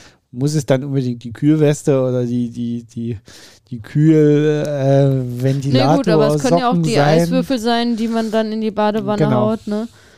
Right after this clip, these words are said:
Speaker 2: Ähm,
Speaker 1: Ich
Speaker 2: was
Speaker 1: bin,
Speaker 2: hältst, ja?
Speaker 1: ich bin übrigens, <laughs> weil du gesagt hast, äh, Eiswürfel in die Badewanne,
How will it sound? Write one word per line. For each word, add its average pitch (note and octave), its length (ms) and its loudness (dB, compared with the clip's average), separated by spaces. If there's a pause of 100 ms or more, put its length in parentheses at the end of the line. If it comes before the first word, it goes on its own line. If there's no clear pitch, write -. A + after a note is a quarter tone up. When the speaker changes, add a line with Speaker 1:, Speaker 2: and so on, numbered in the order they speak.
(300)
Speaker 2:
Ähm, G#3 600 0
Speaker 1:
Ich - 800 -14
Speaker 2:
was C4+ 140 0
Speaker 1:
bin, D4+ 100 4
Speaker 2:
hältst, C#4+ 340 -4
ja? A#3+ 240 -2 (180)
Speaker 1:
ich - 160 -8
bin D3 120 -2
übrigens, D3+ 420 0 (140)
<laughs> D#3 140 0
weil C3+ 260 -2
du C3 140 -2
gesagt B2+ 200 0
hast, - 220 -4
äh, B2 260 -2
Eiswürfel C3+ 540 -2
in B2+ 100 -4
die B2 80 -4
Badewanne, D3 560 0